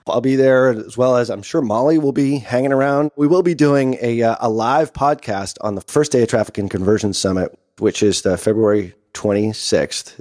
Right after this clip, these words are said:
at eleven thirty sharp. We will be recording probably a number of podcast es-, episodes, but at least one podcast episode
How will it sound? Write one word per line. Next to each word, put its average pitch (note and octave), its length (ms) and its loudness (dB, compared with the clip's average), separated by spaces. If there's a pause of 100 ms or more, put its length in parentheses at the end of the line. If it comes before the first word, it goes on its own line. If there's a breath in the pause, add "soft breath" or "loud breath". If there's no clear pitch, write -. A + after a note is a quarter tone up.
at G2+ 140 -2
eleven A2+ 560 0
thirty A#2 580 0
sharp. - 580 -2 (580 soft breath)
We B2+ 180 2
will A#2+ 260 2
be G2+ 420 -2 (320)
recording F2 680 -2 (460 soft breath)
probably D3+ 280 4
a F#2+ 80 0
number A2 360 2
of F2 120 -6
podcast D2+ 380 -4
es-, D2 240 -10
episodes, D#2 500 -6
but A2+ 100 2
at A#2 140 -4
least D#3+ 320 0
one A2+ 340 0
podcast F#2+ 640 -2
episode F2 560 -2